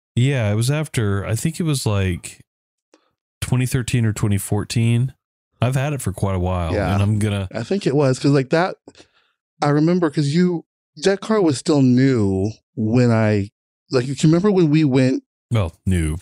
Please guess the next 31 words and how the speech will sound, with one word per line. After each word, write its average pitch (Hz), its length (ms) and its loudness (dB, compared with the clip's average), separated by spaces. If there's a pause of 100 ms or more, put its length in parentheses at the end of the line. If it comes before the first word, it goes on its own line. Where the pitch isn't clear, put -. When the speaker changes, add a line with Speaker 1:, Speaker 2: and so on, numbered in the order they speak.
(220)
Speaker 2:
for - 100 -2
the 120 100 2
Joyride 120 380 2
on 113 80 4
the 110 80 2
Dragon? 123 600 2 (560)
Speaker 1:
Mm-hmm. 120 640 2
Speaker 2:
Remember 117 200 2
that? 147 260 -2 (480)
Speaker 1:
Yes, 107 500 -2
that 147 160 -6
was 131 140 2
Speaker 2:
And 120 80 6
you - 40 2
Speaker 1:
not 113 80 -2
Speaker 2:
scared 123 220 2
Speaker 1:
new 101 80 0
Speaker 2:
the - 0 -
Speaker 1:
then. 87 140 0
Speaker 2:
crap 117 200 0
out 131 140 2
of 127 100 4
me. 143 280 2 (720)
Speaker 1:
<laughs> - 100 -6 (1400)
That 95 100 -2
was 85 100 -2
Speaker 2:
Yes, 120 140 0
Speaker 1:
a - 40 -4
Speaker 2:
you - 60 -2
did. 69 80 -4
Speaker 1:
blast. - 400 -6